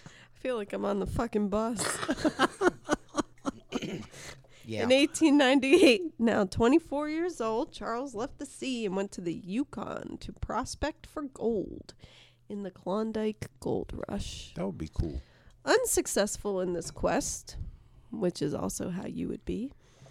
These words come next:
Speaker 3: No,
Speaker 1: He
Speaker 3: I'd be
Speaker 1: worked
Speaker 3: pretty
Speaker 1: as a
Speaker 3: good.
Speaker 1: he worked as a cowboy in Alberta, Canada.
Speaker 2: He's a cowboy
Speaker 1: And
Speaker 2: in
Speaker 1: then rode
Speaker 2: Canada?
Speaker 1: the rails back across Canada,
Speaker 2: Like
Speaker 1: which
Speaker 2: Dudley Do Right?
Speaker 1: let me
Speaker 3: Made,
Speaker 1: tell you.
Speaker 3: that made him a hobo.
Speaker 1: This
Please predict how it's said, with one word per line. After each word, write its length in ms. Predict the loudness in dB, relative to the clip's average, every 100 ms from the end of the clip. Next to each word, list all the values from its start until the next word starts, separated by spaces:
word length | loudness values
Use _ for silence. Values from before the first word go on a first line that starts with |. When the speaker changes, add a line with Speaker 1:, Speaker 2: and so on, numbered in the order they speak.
| -20 -14
Speaker 3:
No, 120 | -8
Speaker 1:
He 40 | 0
Speaker 3:
I'd 40 |
be 100 | 2
Speaker 1:
worked 220 | 4 4 4
Speaker 3:
pretty 120 | 0
Speaker 1:
as 60 |
a 40 | 0
Speaker 3:
good. 160 | -4 -10 _ -20 -20
Speaker 1:
he 260 | -6 -2 2
worked 300 | 2 2 -2
as 120 | -4
a 60 | -4
cowboy 720 | -2 0 0 -2 -2 -2 -2
in 160 | -4 -2
Alberta, 500 | -2 -2 -2 -4 -6
Canada. 640 | -6 -6 -6 -6 -10 -12 -12 -16
Speaker 2:
He's 140 | -12 -12
a 40 |
cowboy 400 | -8 -6 -4 -2 2
Speaker 1:
And 20 |
Speaker 2:
in 180 | 4 4
Speaker 1:
then 100 | 4
rode 140 | 4
Speaker 2:
Canada? 120 | 4 2
Speaker 1:
the 120 | 4
rails 540 | 6 6 6 2 -2
back 440 | -2 0 0 -2 -6
across 480 | -6 -2 2 2 2
Canada, 460 | -2 -2 0 0 0
Speaker 2:
Like 140 | 0
Speaker 1:
which 140 | 0
Speaker 2:
Dudley 240 | 0 -4 -4
Do 140 | -4
Right? 240 | -6 -8 -12 -12 0
Speaker 1:
let 100 | 4
me 40 |
Speaker 3:
Made, 100 | 4
Speaker 1:
tell 260 | 4 0 2
you. 60 |
Speaker 3:
that 120 | 0 2
made 220 | 2 2
him 140 | 0
a 60 | 0
hobo. 380 | 0 -2 -4 -4 -8 -12 -18 -20 -12
Speaker 1:
This 560 | -4 0 2 0 -4